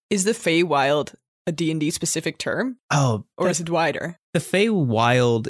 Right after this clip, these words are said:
Speaker 2: is this, the name attributed to it in D and D, but equivalents of that realm, of that space, is inc-
Speaker 1: Yeah.
Speaker 2: is found in all of medieval fantasy. That's just
Speaker 1: Fair,
Speaker 2: the name that
Speaker 1: yeah.
Speaker 2: D and D uses.
Speaker 1: Yeah, I figured. Okay. Good to know. Yeah.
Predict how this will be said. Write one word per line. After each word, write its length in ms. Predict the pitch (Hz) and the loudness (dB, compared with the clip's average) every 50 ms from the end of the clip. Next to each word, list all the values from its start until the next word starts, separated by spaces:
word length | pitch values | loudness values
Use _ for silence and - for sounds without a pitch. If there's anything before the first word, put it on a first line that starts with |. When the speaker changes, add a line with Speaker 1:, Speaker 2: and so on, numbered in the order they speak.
| - - | -4 0
Speaker 2:
is 220 | 139 131 123 117 120 | 2 4 4 4 4
this, 200 | 123 117 - - _ - | 2 2 0 -2 _ -2
the 80 | - 120 | 2 4
name 680 | 120 120 117 123 127 127 127 123 117 110 110 113 123 - - | 4 4 4 4 4 4 4 4 4 4 2 0 -2 -4 -6
attributed 520 | 127 - - 120 110 117 113 113 110 - | -6 0 0 2 2 4 2 2 2 2
to 140 | - 117 110 | 2 2 2
it 100 | 107 - | 2 2
in 240 | - 117 110 113 104 | 2 4 4 4 4
D 160 | 107 95 98 | 4 2 2
and 160 | 98 98 95 | 4 2 2
D, 280 | 98 92 90 80 92 101 - | 2 0 0 0 -2 -4 0
but 240 | - 110 104 - - - - _ _ - | 0 0 0 0 -4 -14 -20 _ _ -2
equivalents 680 | - 147 - - 190 190 175 175 170 151 139 135 - | -2 -2 0 2 0 2 2 2 2 2 2 2 0
of 260 | - - 120 113 107 107 | 0 0 0 0 2 2
that 220 | 110 107 107 - _ - - | 2 2 0 -2 _ -10 -6
realm, 400 | - 92 90 95 101 101 98 104 | -4 -2 0 0 0 0 0 -2
of 140 | 101 98 - | -2 -2 -2
that 200 | 98 95 - - | -2 -4 -2 -6
space, 540 | - - - - 117 113 110 107 - - | -10 -6 -2 2 2 2 2 2 0 -2
is 180 | - 117 107 - | -2 -2 -2 -2
inc- 120 | 110 101 | -2 -2
Speaker 1:
Yeah. 240 | 175 175 - 127 113 | 0 0 0 0 2
Speaker 2:
is 200 | 131 123 110 - | 2 2 0 0
found 300 | - 120 107 107 107 101 | 0 0 2 2 4 2
in 100 | 104 98 | 2 0
all 260 | - - 95 95 92 | 0 -2 0 0 0
of 100 | 87 87 | -2 -2
medieval 320 | 92 92 - 85 - - - | -4 -4 -4 -6 -10 -10 -10
fantasy. 340 | - 71 76 - - - 101 | -8 -8 -8 -10 -10 -4 -2
That's 180 | 120 139 139 | 0 0 0
just 140 | - 139 233 | 0 0 2
Speaker 1:
Fair, 80 | - 113 | 2 2
Speaker 2:
the 20 | |
name 120 | 107 104 95 | 2 2 2
that 80 | 101 | 0
Speaker 1:
yeah. 120 | 98 151 - | 0 0 -2
Speaker 2:
D 40 | 92 | -2
and 80 | 90 101 | -4 -6
D 80 | 92 85 | -6 -6
uses. 520 | 90 90 82 - - - - - - - _ _ _ _ - - | -6 -6 -6 -8 -10 -12 -16 -18 -20 -20 _ _ _ _ -6 -2
Speaker 1:
Yeah, 140 | 208 160 | 0 0
I 100 | 117 147 | 0 0
figured. 360 | - - - - - - - - | -4 -6 -8 -10 -12 -14 -12 -10
Okay. 320 | - - - - - - _ _ _ _ _ - | -10 -10 -10 -12 -18 -20 _ _ _ _ _ -12
Good 120 | 156 - | -12 -10
to 80 | - - | -12 -14
know. 120 | - - - _ _ - | -16 -20 -20 _ _ -18
Yeah. 160 | - - - | -16 -16 -16